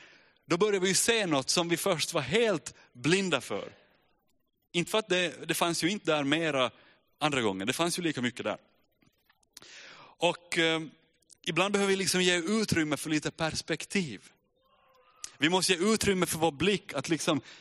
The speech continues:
vidga sig lite längre än liksom det här avståndet. Och ibland, det var som, så bra vi hörde predikan förra veckan om att ge utrymme för den helige ande.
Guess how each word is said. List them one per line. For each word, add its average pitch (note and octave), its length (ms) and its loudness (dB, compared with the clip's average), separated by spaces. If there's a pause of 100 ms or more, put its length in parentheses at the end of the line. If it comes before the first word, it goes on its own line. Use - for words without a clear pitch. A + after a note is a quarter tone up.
(140)
vidga F3 560 0
sig F#3 180 2
lite F#3+ 320 -2
längre D#3 440 -2
än C3 120 -20 (640)
liksom C#3+ 360 -12 (120)
det D3+ 100 -4
här E3 320 -6
avståndet. G#2 580 -4 (3250)
Och E3 120 4
ibland, F3+ 440 -2
det D#3+ 140 4
var F3 100 2
som, E3 220 -2
så F#3 100 -4
bra E3+ 220 0
vi C3+ 120 -2
hörde D3 160 2
predikan D3 360 -2
förra C#3+ 260 0
veckan B2 300 0
om B2+ 80 -2
att A#2+ 100 -2
ge C#3 80 2
utrymme D3 440 0
för C#3+ 120 -2
den C#3 120 -2
helige C#3 380 0
ande. D3 340 -4